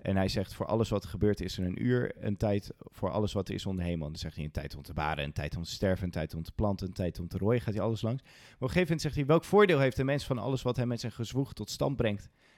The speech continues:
Ik heb gezien dat het een kwelling is die hem door God wordt opgelegd. Dat, eh, dat, eh, dat zegt Prediker. God heeft alles wat er is de goede plaats in de tijd gegeven. En ook heeft hij de mens inzicht in de tijd gegeven.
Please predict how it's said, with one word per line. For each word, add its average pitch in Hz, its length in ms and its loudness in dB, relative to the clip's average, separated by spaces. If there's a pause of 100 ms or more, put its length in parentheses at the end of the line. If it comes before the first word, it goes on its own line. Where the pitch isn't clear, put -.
(260)
Ik - 160 4
heb 190 120 4
gezien 170 280 2
dat 151 160 4
het 131 120 -2
een 104 160 -6
kwelling 135 400 6
is 98 180 0
die 113 160 4
hem 139 140 4
door 117 120 6
God 156 200 2
wordt 123 180 0
opgelegd. 101 480 -6 (120)
Dat, - 220 -6
eh, - 160 0
dat, - 240 -12
eh, - 140 -8 (100)
dat - 180 -8
zegt - 180 -4
Prediker. 104 400 0 (320)
God - 220 6
heeft 170 220 4
alles 190 260 4
wat 147 160 2
er 151 120 0
is - 260 0
de 120 120 0
goede 151 260 4
plaats 131 320 0
in 117 100 -2
de 117 80 0
tijd 104 260 0
gegeven. 120 440 -2 (340)
En 143 220 2
ook 190 160 8
heeft 165 200 4
hij 147 120 6
de 135 100 2
mens 135 260 2
inzicht 143 380 -2
in 120 80 0
de 120 80 0
tijd 98 260 2
gegeven. 98 480 -4